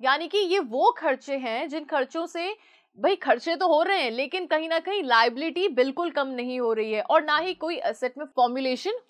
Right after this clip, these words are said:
हो रहा है। ओके, और वहीं जब हम बात करते हैं कैपिटल एक्सपेंडिचर की तो इसे गुड एक्सपेंडिचर इसलिए कंसीडर किया गया है क्योंकि इससे दोनों ही ये जो फैक्टर्स हैं वो दोनों पॉजिटिवली वर्क करते हैं कि भाई जो लायबिलिटीज है वो भी कम होती है और जो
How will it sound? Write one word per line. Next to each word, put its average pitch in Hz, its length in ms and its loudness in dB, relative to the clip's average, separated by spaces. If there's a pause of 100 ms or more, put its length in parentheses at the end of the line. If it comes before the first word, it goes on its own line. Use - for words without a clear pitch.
हो 285 160 6
रहा 214 300 4
है। 190 160 -6 (200)
ओके, 381 260 -4 (320)
और 381 140 6
वहीं 359 240 2
जब 427 180 0
हम 403 100 4
बात 277 260 6
करते 311 260 0
हैं 427 140 0
कैपिटल 277 540 4
एक्सपेंडिचर 254 580 -6
की 254 140 -10
तो 339 160 -6
इसे 370 460 -4
गुड 262 340 0
एक्सपेंडिचर 330 580 -4
इसलिए 285 280 -6
कंसीडर 277 440 -4
किया 254 280 0
गया 247 240 0
है 285 200 -4 (340)
क्योंकि 349 240 -2
इससे 370 600 -4
दोनों 302 440 -2
ही 392 140 -2
ये 381 80 -2
जो 330 120 -6
फैक्टर्स 277 520 -4
हैं 320 140 -8 (100)
वो 277 80 -4
दोनों 269 260 -4
पॉजिटिवली 262 720 -6
वर्क 226 340 -4
करते 214 260 -2
हैं 240 240 -10 (220)
कि 330 80 -2
भाई 370 180 4
जो 381 120 4
लायबिलिटीज 330 800 6
है 392 60 6
वो 254 220 4
भी 349 120 4
कम 339 200 4
होती 349 360 0
है 440 120 2
और 269 240 4
जो 285 140 2